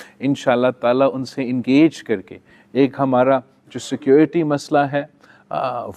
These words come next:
वो हल किया जाए। Obviously, हम पीपल्स पार्टी वाले हैं और हम समझते हैं कि अगर उनके पास ऐसे कुछ लोग हैं या यहाँ भी कुछ लोग हैं जो संगीन जराइम में मुलविस हैं, जो दहशतगर्दी में मुलविस हैं, तो या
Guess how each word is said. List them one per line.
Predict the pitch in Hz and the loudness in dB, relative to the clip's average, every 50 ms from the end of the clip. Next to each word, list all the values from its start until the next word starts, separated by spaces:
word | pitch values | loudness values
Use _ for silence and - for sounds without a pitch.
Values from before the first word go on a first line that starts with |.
| - - | 0 2
वो | 131 139 147 | 4 4 4
हल | 139 151 156 156 151 | 4 2 2 0 0
किया | - - 165 147 143 143 | -2 -2 0 0 0 0
जाए। | 143 - 139 139 147 151 | -2 -4 -6 -6 -4 -4
Obviously, | 139 131 127 147 151 - - - 160 156 - _ _ _ _ _ - | -6 -6 -4 -6 -6 -6 -8 -10 -10 -10 -10 _ _ _ _ _ -4
हम | 139 147 139 | -4 -4 0
पीपल्स | - 143 131 127 - 147 135 | 0 0 0 0 -2 -4 -4
पार्टी | - - 127 117 - - 156 160 | 0 2 2 2 2 0 -4 -2
वाले | 139 131 127 127 131 143 | 2 2 2 2 2 0
हैं | 143 139 143 143 139 | -2 -2 -2 -2 -4
और | 135 123 | -4 -4
हम | 127 123 123 | -6 -8 -10
समझते | - - 127 135 156 156 - - - 165 | -8 -6 -4 -4 -4 -4 -6 -6 -4 -4
हैं | 131 98 85 - _ - - _ _ _ | -4 -4 -6 -14 _ -20 -20 _ _ _
कि | 123 123 | 0 0
अगर | 120 120 135 143 139 131 - - - - _ - | 2 2 2 0 0 0 -4 -12 -20 -10 _ -2
उनके | 123 131 120 - 135 | -2 -2 0 -2 -2
पास | - - 123 123 127 127 - 135 | 0 2 4 4 2 2 0 -2
ऐसे | 123 120 - 139 127 | -2 -2 -2 -6 -6
कुछ | - 131 117 - 120 | -6 -6 -8 -4 -2
लोग | 117 117 120 131 127 123 | 2 2 2 2 0 -2
हैं | 120 117 117 120 123 127 131 | -4 -2 0 0 0 0 0
या | 120 117 113 117 | 0 2 2 2
यहाँ | 123 113 107 117 117 143 175 196 | 2 2 0 -2 2 2 2 4
भी | 190 196 175 | 2 0 -2
कुछ | - - 147 - - 113 | -2 -4 -6 -6 -6 -6
लोग | 110 101 101 - | -4 -4 -4 -6
हैं | - - - _ - - - _ - | -10 -16 -20 _ -20 -20 -20 _ -6
जो | - 127 | -4 -4
संगीन | - - - 131 123 117 110 143 160 175 170 151 | -4 -2 0 0 2 2 4 4 4 4 2 2
जराइम | 143 143 127 131 131 131 127 123 | 2 2 4 4 2 0 -2 -4
में | 123 117 | -8 -8
मुलविस | 110 107 107 98 95 92 90 87 87 - - - | -6 -6 -8 -8 -8 -12 -12 -16 -18 -18 -18 -20
हैं, | - - _ - - _ - | -20 -20 _ -20 -20 _ -2
जो | - 147 | -2 0
दहशतगर्दी | 127 123 156 160 156 - 190 180 156 160 165 160 143 147 151 | 2 4 4 4 4 4 2 2 2 2 2 2 2 2 0
में | 147 147 139 | 0 0 -2
मुलविस | 127 123 113 104 98 98 90 104 107 - - - | -2 -2 -2 -4 -4 -8 -8 -10 -16 -18 -18 -20
हैं, | 101 - _ _ _ _ _ - | -20 -20 _ _ _ _ _ 0
तो | 139 | 2
या | 135 135 143 147 147 151 139 | 4 6 6 6 6 4 2